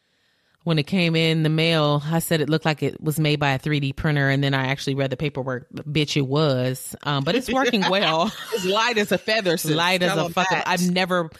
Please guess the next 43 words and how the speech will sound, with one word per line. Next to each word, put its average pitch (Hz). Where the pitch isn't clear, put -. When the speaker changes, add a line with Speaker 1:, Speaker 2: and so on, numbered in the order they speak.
Speaker 1:
this 208
should 208
be 160
illegal. 131
I've 139
never 151
bought 131
anything 135
made 120
by 104
a 110
three 104
D 80
printer, 78
but 69
for 185
now, 175
it's 160
doing 151
the 117
trick. -
Speaker 2:
Okay, 370
I'm 330
glad. 302
I -
have 185
a 160
stand. 143
It's 147
not 156
made 156
for, 170
we 151
have 147
the 143
same 123
computer. -
It's -
not 165
made 151
for 135
our 139
computer, 170